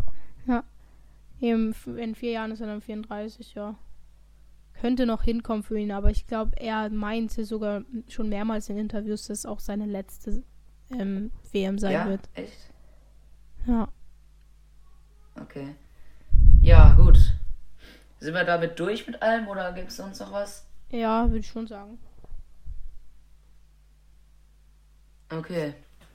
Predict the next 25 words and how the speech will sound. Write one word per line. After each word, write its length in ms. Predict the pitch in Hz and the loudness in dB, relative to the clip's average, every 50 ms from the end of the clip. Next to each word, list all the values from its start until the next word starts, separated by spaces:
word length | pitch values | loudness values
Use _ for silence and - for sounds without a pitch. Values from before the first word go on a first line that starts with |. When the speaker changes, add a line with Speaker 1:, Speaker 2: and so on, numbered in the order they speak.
| - - - - - - - - - - - - - - - - - | -20 -20 -20 -20 -20 -20 -20 -20 -20 -20 -20 -18 -18 -18 -18 -20 -8
Speaker 2:
Also 240 | - - 170 170 175 | -4 -4 -4 -4 -2
beenden 320 | 175 175 170 196 202 190 | 0 0 0 0 -2 -4
wir 320 | 208 220 226 220 220 - - | -4 -2 0 0 -2 -4 -6
an 120 | 185 196 | -8 -2
der 160 | 190 196 202 | 0 0 0
Stelle 420 | 208 - - 208 208 214 214 220 220 - - _ _ - - _ - - - | 0 -2 -6 -6 -4 -4 -6 -6 -10 -12 -18 _ _ -20 -20 _ -20 -20 -20
Speaker 1:
Ja. 120 | 240 - | -20 -18
Speaker 2:
die 120 | - 185 170 | -18 -16 -10
kurze, 340 | - 196 196 196 - 196 | -8 -8 -6 -6 -8 -12
knackige 560 | 175 - 185 185 185 190 180 175 175 175 170 165 | -10 -8 -6 -6 -6 -8 -10 -10 -10 -10 -8 -8
W-M-Folge. 720 | 165 - 170 175 190 185 - 190 180 180 185 180 185 190 - - - - - - - _ _ _ | -4 -4 -4 -4 -6 -8 -8 -8 -6 -6 -6 -8 -8 -10 -12 -18 -20 -20 -20 -20 -20 _ _ _
Ähm, 500 | - 160 160 160 156 156 156 156 151 - - - - - - - _ _ _ _ | -8 -6 -4 -4 -6 -6 -8 -12 -14 -18 -20 -20 -20 -20 -20 -20 _ _ _ _
genau, 300 | - - 165 165 156 147 | -18 -12 -8 -6 -6 -4
dann 300 | 139 147 147 151 151 - | -4 -6 -6 -6 -8 -10
nächste 380 | - 156 165 196 196 - 208 190 | -8 -8 -8 -8 -10 -12 -10 -10
Woche 520 | 185 190 - 196 185 180 180 170 160 - - - - _ _ _ _ _ _ _ _ _ _ _ _ - - _ _ _ - - - - | -10 -8 -8 -8 -8 -8 -8 -8 -10 -12 -14 -20 -20 _ _ _ _ _ _ _ _ _ _ _ _ -20 -20 _ _ _ -20 -20 -18 -18
schon, 300 | - - 175 165 165 143 - - - - - | -12 -10 -8 -8 -8 -10 -14 -20 -20 -18 -16
warte 180 | 160 165 160 | -14 -14 -12
mal, 140 | 156 147 131 | -10 -10 -8
nächste 320 | 131 143 165 170 - - 175 | -8 -8 -10 -10 -14 -16 -16
Woche 180 | 175 - - | -16 -14 -14
ist 140 | 156 165 - | -14 -12 -10
ja 60 | 170 | -10
dann 180 | 160 160 156 156 | -8 -8 -10 -12
schon, 360 | - - 156 151 151 151 156 | -12 -12 -12 -12 -12 -14 -18